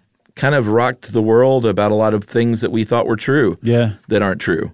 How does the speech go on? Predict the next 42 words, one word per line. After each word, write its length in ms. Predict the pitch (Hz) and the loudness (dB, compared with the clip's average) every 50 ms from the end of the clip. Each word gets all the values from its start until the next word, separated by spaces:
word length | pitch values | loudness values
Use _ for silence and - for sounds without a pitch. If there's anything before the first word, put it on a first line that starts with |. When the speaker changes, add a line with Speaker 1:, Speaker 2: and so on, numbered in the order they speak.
| _ _ | _ _
Speaker 2:
Yeah, 160 | - 151 160 151 | -4 -2 0 0
they 100 | 139 131 | 0 0
call 220 | - 170 170 175 | 0 0 -2 -2
it 60 | 160 | -2
the 80 | - 143 | -2 -2
radiocarbon 760 | 120 139 143 147 151 147 139 123 - 143 139 131 127 127 120 | 0 0 0 0 2 0 0 0 -2 -4 -4 -2 -2 -2 0
revolution, 680 | 120 131 123 117 117 113 127 139 131 - - 104 101 101 | 0 0 -2 -2 -2 0 0 0 -2 -4 -8 -8 -8 -6
and, 220 | 104 101 104 - | -6 -6 -6 -6
like, 160 | 113 110 104 - | -8 -8 -8 -6
for 100 | - 113 | -8 -6
good 160 | 101 139 - | -4 -2 -2
Speaker 1:
Oh, 40 | 95 | 0
yeah? 100 | 92 98 | 0 -2
Speaker 2:
reason, 300 | - 175 - 110 104 101 | -2 -2 -4 -6 -6 -6
really, 200 | 104 101 104 110 | -6 -6 -8 -6
yeah. 180 | 110 127 131 120 113 - _ _ _ | -6 -6 -6 -6 -8 -12 _ _ _
Speaker 1:
Well, 300 | 107 104 104 110 - - - | 0 0 2 0 -2 -2 -2
one 160 | 120 107 113 | -2 -2 0
good 200 | 113 107 120 120 | 0 0 0 0
example 560 | 127 110 101 98 92 92 95 104 117 135 - - | 0 -2 -2 -2 -2 0 -2 -2 -2 -2 -2 -4
is, 400 | - 101 98 95 90 85 - - - | -2 -2 0 -2 -2 -4 -10 -12 -8
uh, 340 | 90 90 85 85 87 87 - - | -6 -6 -4 -4 -4 -6 -8 -6
in 140 | - 101 95 | -4 -4 -2
the 80 | 92 90 | -2 -2
U 160 | 92 95 92 | -2 -2 -2
K 180 | - 101 98 95 | -2 0 0 0
there, 360 | 92 95 98 107 123 123 120 - | 2 0 0 0 -2 -4 -6 -8
we 100 | - 92 | -10 -10
talked 240 | 85 - - 90 - | -6 -4 -6 -6 -4
about 180 | - 92 - - | -4 -4 -4 -4
Stonehenge. 640 | - - 98 98 104 104 92 90 87 95 101 - - - - - | -6 -4 -2 -2 -2 -2 -2 -2 -2 -4 -4 -6 -10 -16 -16 -10
Speaker 2:
Mm-hmm. 280 | - 107 113 120 113 - | -6 -6 -4 -6 -6 -6
Speaker 1:
They 100 | - 92 | -4 -2
used 260 | 92 101 110 110 - | 0 0 0 -2 -2
to 80 | - 135 | -4 -2
think 340 | - 113 101 101 113 - - - - - _ _ _ _ | -2 0 -2 -2 -4 -6 -12 -20 -20 -20 _ _ _ _
that 160 | - 95 90 | -10 -10 -10
Stonehenge 680 | - - - 101 104 101 98 104 101 98 95 92 90 98 | -6 -4 -2 0 0 0 0 0 0 0 -2 -2 -4 -2
was, 420 | 92 95 92 92 90 87 87 - - | -2 0 2 0 0 -2 -6 -8 -6
uh, 160 | - 90 90 | -4 -4 -2
the 120 | 87 92 | -2 -2
result 480 | 92 92 85 87 101 101 104 107 - | -2 -2 -2 0 0 0 0 0 -2